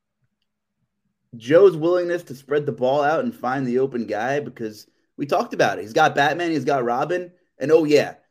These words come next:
he has Tyler Boyd and Hayden Hurst if he wants them. And then there's Joe Mixon. So I think the Bengals do just enough to win this game. I don't think I'm gonna bet it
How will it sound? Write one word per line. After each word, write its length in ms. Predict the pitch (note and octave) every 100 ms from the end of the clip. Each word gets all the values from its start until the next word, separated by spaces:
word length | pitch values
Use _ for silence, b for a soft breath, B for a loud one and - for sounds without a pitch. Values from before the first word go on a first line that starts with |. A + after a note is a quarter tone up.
| _
he 100 | -
has 100 | B2+
Tyler 340 | - D#3 D#3 C#3+
Boyd 320 | B2 C#3 B2
and 100 | A2+
Hayden 220 | B2+ A#2
Hurst 240 | B2 A#2
if 100 | A#2+
he 80 | G#2+
wants 360 | G2 G2 G#2+ -
them. 180 | E2 - _ _ _ -
And 140 | A#2
then 60 | A#2
there's 160 | A2
Joe 160 | G#2+ G2+
Mixon. 440 | F#2+ F2+ - C#2 _ _ _ _
So 220 | - A#2
I 120 | A#2+
think 640 | A#2+ - G3+ A#3 E3 C#3 _ _ _ _ _ _ _ _ _ _ _ _
the 60 | A2+
Bengals 480 | D3+ D3+ D3 C#3
do 120 | B2+ A#2
just 480 | G#2+ A#2+ C#3+ C#3
enough 460 | B2+ A#2 A2 G#2 -
to 80 | G#2
win 260 | G2 G2 F#2+
this 220 | F2+ -
game. 500 | D#2+ E2+ E2+ E2+ - _ _ _ _ _ _ _ -
I 220 | A#2+ D3+
don't 180 | E3+ D3
think 140 | D3+ C#3
I'm 240 | C3+ C3+
gonna 200 | A#2 G#2+ G#2+ _ _ _ _ _ _ _ _ _ -
bet 240 | C3 B2
it 280 | B2 B2